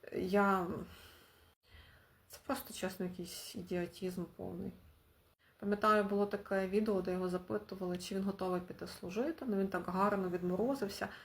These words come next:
що з нього толку там не буде на фронті. А можна подумати, що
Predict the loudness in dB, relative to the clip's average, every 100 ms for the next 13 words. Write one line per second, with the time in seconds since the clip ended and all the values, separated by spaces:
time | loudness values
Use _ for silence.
0 | -20 -8 -4 2 2 2 0 2 2 0
1 | -2 -2 0 2 0 -2 -2 -4 -6 -4
2 | 0 2 0 -2 -8 -8 -14 -2 8 10
3 | 12 10 8 0 2 6 6 6 0 2
4 | 6 6